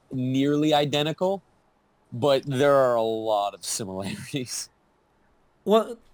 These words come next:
Speaker 2: did you actually fi-, end up finishing the series?
Speaker 1: I did,
Speaker 2: Oh,
Speaker 1: but
Speaker 2: you
Speaker 1: near
Speaker 2: did.
Speaker 1: the end, it, it, near the end was kinda that, like, that skimming, you know? It
Speaker 2: All right.
Speaker 1: was just to see, like, what kind of meals they made.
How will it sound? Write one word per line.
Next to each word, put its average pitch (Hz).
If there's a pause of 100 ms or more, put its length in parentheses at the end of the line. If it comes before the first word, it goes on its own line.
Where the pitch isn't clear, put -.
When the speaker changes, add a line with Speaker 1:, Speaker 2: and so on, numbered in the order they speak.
Speaker 2:
did 185
you 254
actually 269
fi-, -
end 196
up 226
finishing 220
the 233
series? 262 (800)
Speaker 1:
I 120
did, 107 (260)
Speaker 2:
Oh, -
Speaker 1:
but 127
Speaker 2:
you 120
Speaker 1:
near 135
Speaker 2:
did. 139
Speaker 1:
the 127
end, 117
it, 113
it, 113 (100)
near 135
the 123
end 113
was 107
kinda 110
that, 98
like, 92 (400)
that 104
skimming, 90
you 95
know? 98
It 95 (200)
Speaker 2:
All -
right. -
Speaker 1:
was 131
just 131
to 127
see, 131
like, 110
what 110
kind 117
of 101
meals 107
they 120
made. 120